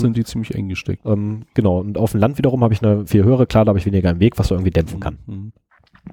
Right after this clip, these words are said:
Speaker 2: Äh, Antennentechnik könnt ihr auch googeln. Ähm,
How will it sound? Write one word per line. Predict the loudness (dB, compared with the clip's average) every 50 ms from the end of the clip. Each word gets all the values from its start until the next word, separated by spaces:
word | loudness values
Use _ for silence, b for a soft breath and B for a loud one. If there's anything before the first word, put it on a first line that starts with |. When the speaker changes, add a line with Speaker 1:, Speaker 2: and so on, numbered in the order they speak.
| -20 _ _ -20 -2 2
Speaker 2:
Äh, | 4 6 6 6 6
Antennentechnik | 4 4 4 4 2 2 2 2 2 2 4 2 2
könnt | 2 2 2
ihr | 2 0
auch | 0 -2
googeln. | -4 -4 -4 -4 -6 -6 B B B B B B B B B B B B B B B B B B B B B B B B B B B _ _
Ähm, | 2 2 2 2 -2 -2 -2 -2 -4 -6